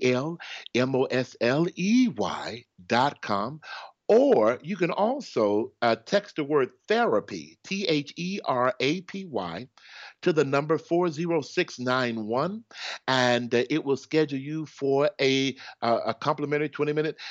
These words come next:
uh, consultation. And I would just love to talk to you. I really would. So text the word therapy to the number four zero six nine one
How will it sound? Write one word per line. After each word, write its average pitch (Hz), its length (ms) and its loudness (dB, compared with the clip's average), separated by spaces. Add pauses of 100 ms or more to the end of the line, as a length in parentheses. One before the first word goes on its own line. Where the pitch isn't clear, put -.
(160)
uh, 113 180 4
consultation. 143 800 -4
And 107 100 -6
I 117 120 2
would 107 200 -4
just 101 200 -10
love 110 300 -2
to - 80 -20
talk 98 280 -8
to 85 100 -18
you. 80 120 -10
I 85 60 -8
really 98 260 -2
would. 92 180 -4
So 110 100 -2
text - 360 -4
the 160 80 -4
word 143 220 0 (200)
therapy 131 640 0 (320)
to 127 100 0
the 113 140 0
number 143 480 -4 (120)
four - 300 2
zero 143 300 -4
six - 480 -8 (120)
nine 127 540 -2
one 139 220 -4